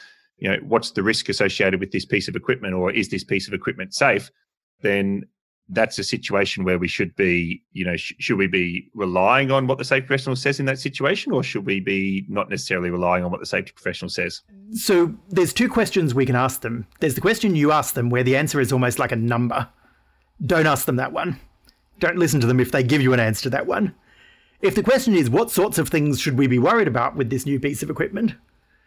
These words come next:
Speaker 2: And what sorts of sh-, things should we be doing to manage it?" that's definitely the case. You want to ask the expert that question and you want to listen to the answer.
Speaker 1: And the next takeaway, Drew?
Speaker 2: So that, I guess, leads on to what sort of things do you want to ask your experts to do?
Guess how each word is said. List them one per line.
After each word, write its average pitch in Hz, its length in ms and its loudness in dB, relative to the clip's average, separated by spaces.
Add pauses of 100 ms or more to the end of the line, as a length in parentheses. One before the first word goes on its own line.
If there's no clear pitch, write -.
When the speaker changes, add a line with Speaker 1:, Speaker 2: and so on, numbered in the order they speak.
(120)
Speaker 2:
And 180 140 2
what 139 220 0
sorts 180 240 2
of 143 100 0
sh-, - 100 -4
things 143 300 -2
should 127 140 -2
we 131 100 4
be 127 120 2
doing 156 320 2
to 120 60 0
manage 180 340 0
it?" - 220 -4 (640)
that's 185 200 0
definitely 156 360 0
the 135 80 0
case. 131 260 0
You 135 60 2
want 131 140 2
to - 80 -2
ask 127 260 -2
the 139 80 0
expert 147 320 -4
that 151 140 -2
question 135 400 -4
and 143 120 -6
you - 60 -4
want - 100 -4
to 147 40 -2
listen 139 220 -4
to 135 60 -6
the 80 140 0
answer. - 380 -4 (260)
Speaker 1:
And 113 100 0
the 110 40 2
next 127 200 0
takeaway, 131 320 2
Drew? 156 180 2 (420)
Speaker 2:
So 208 200 0
that, 277 300 0
I 247 100 2
guess, 220 280 0
leads 175 260 4
on 180 260 2
to 131 380 2 (320)
what 185 280 0
sort 254 120 2
of - 60 -2
things 170 380 0
do 160 100 -2
you 151 180 4
want 135 400 2
to 127 340 2
ask 123 300 -2
your 135 100 -2
experts - 380 -6
to 135 80 -10
do? - 260 -4